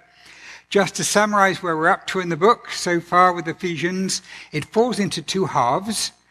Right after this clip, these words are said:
Part one, which is the first three chapters, very neatly explains the truth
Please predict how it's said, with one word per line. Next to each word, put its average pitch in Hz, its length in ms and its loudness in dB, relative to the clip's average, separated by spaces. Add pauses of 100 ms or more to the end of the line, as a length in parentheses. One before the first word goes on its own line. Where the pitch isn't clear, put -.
(260)
Part 214 360 6
one, 165 380 2
which 160 180 -2
is 147 140 -8
the 147 60 -8
first 165 360 -2
three 190 140 -6
chapters, 139 540 -4
very 143 180 -4
neatly 151 640 2 (240)
explains 151 560 -2
the 147 80 -8
truth 196 640 2